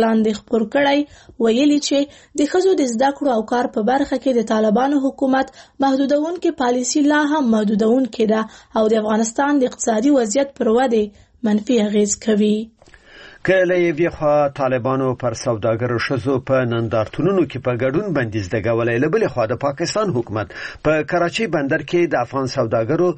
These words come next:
Speaker 2: په سوداګریزو مالونو بندیز لګولی دی. په هغه مکتوب کې چې د افغانستان او پاکستان د سوداګرۍ د ګډې خونې له لوري د طالبانو حکومت د صنعت او سوداګرۍ وزارت ته استول شوی او ازادي راډیو یې کاپي ترلاسه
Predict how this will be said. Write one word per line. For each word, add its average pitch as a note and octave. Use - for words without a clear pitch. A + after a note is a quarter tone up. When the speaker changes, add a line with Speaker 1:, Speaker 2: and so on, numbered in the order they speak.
Speaker 2:
په E3
سوداګریزو D3
مالونو C3
بندیز A2
لګولی A#2
دی. A2+
په G#3
هغه G#3
مکتوب F#3+
کې F3
چې E3+
د C#3
افغانستان C#3
او D3
پاکستان C3+
د C#3
سوداګرۍ C3
د D3+
ګډې E3
خونې A#2
له G#2+
لوري A2
د C#3+
طالبانو D3+
حکومت C3
د C3
صنعت C3
او B2
سوداګرۍ B2
وزارت A2+
ته G#2
استول A2+
شوی F3+
او D#3+
ازادي D3+
راډیو B2
یې A2+
کاپي C#3+
ترلاسه A2